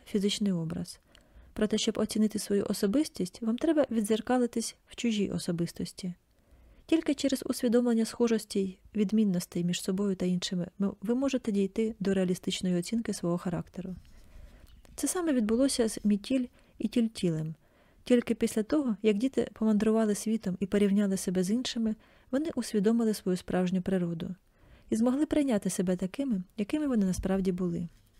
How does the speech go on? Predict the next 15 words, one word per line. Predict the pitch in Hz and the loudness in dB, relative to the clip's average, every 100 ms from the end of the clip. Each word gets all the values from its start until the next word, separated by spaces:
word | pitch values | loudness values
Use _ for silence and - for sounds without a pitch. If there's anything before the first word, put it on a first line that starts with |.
| - - - - - | -20 -20 -20 -20 -6
Казка | - 339 - | 2 2 4
про | 277 277 | 2 4
блакитну | 269 269 285 262 | 4 2 2 0
пташку | - 320 330 - | 2 2 2 0
розповідає | 214 - 247 254 302 | -2 2 2 4 2
нам | 277 233 | 2 0
про | - | 0
те, | 220 285 285 | -2 0 -2
що | - | -2
кожен | 214 233 226 208 | 0 2 4 2
може | 202 | 2
знайти | 196 196 196 | 2 0 0
щастя | 202 - 269 - - 180 - - - | -2 0 -2 -2 -4 -6 -8 -20 -6
у | 208 | -2
власному | 220 294 - 262 262 | 2 2 0 -4 -4